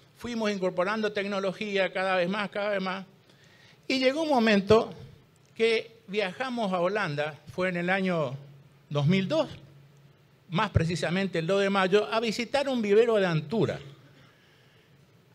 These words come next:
Es un vivero muy importante, cultiva planta Anturio. Íbamos caminando, contentos, me mostraban todas las instalaciones, me decía, "Hasta acá nomás puede llegar, ingeniero". ¿Por qué? "Porque de ahí para allá es un laboratorio de biotecnología y eso usted no lo tiene que ver".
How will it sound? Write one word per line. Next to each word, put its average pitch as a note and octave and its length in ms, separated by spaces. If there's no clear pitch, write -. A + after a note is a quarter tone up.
Es G#3+ 260
un F3+ 200
vivero F3+ 260
muy G3 160
importante, F#3 560
cultiva E3 360
planta G3 340
Anturio. A#3 520
Íbamos A#3 320
caminando, G3 720
contentos, F3 560
me D3+ 140
mostraban D3 500
todas G3+ 200
las F3 80
instalaciones, F3 500
me G#3+ 60
decía, G#3 180
"Hasta G3+ 140
acá A#3+ 220
nomás G#3+ 280
puede G3+ 240
llegar, G3+ 240
ingeniero". G#3+ 400
¿Por C4 160
qué? C4 220
"Porque F#3+ 440
de F#3 80
ahí B3+ 160
para F#3+ 240
allá A#3 260
es G#3+ 60
un G3 100
laboratorio E3+ 680
de D3+ 40
biotecnología E3 1000
y D#3 120
eso F3 180
usted F#3 220
no F3+ 80
lo C#3 160
tiene D3 260
que A2+ 100
ver". A2+ 200